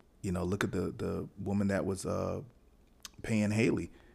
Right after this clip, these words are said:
When Haley was in the V I P and she's like, "Yeah, girl, I need you to focus." Yeah.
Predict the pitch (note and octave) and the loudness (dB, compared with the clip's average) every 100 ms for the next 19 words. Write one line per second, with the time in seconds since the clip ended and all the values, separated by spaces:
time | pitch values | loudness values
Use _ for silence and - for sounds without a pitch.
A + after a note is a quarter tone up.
0 | - G#2+ G#2 G#2+ A2+ A2 G#2+ G#2+ G#2 F#2 | -10 -2 4 4 6 4 4 4 4 2
1 | G2+ A2 G#2+ G#2+ - A#2+ G2+ G2 E2 D#2 | 0 0 2 0 0 0 0 -2 -6 -4
2 | F#2 F2+ E2+ E2+ F2 F#2 E2+ - - F#2+ | -2 -2 -4 -2 -2 -2 -4 -6 -2 0
3 | - - - - - - - C3 D3+ | 0 0 -6 -16 -20 -20 -4 2 2